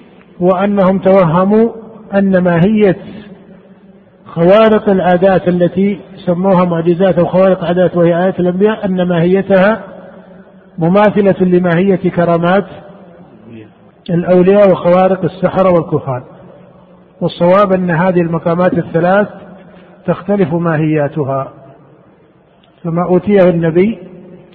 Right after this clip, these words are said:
فهو متعالي عن ما يؤتى الك-، ال-، الولي، ومن باب أولى ما يؤتى الساحر، وما يؤتى ال-، الولي فهو متعالي عن ما يقع للساحر، وما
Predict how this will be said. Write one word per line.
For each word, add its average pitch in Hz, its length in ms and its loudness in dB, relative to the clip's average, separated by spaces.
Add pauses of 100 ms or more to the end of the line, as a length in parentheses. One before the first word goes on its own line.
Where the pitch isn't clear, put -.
(460)
فهو 175 240 2
متعالي 175 540 0
عن 165 320 -4 (200)
ما 170 160 -4
يؤتى 180 320 -2
الك-، 165 200 -2
ال-، 156 320 -4
الولي، 160 500 0 (880)
ومن 180 260 0
باب 185 160 2 (120)
أولى 175 280 2
ما 165 120 -2
يؤتى 180 460 0 (580)
الساحر، 151 540 -4 (920)
وما 175 260 0
يؤتى 196 260 2
ال-، 190 180 0
الولي 180 560 2
فهو 180 300 2
متعالي 180 560 2
عن 175 140 -4
ما 175 140 -2
يقع 180 260 -2
للساحر، 165 640 -6 (1400)
وما 170 200 0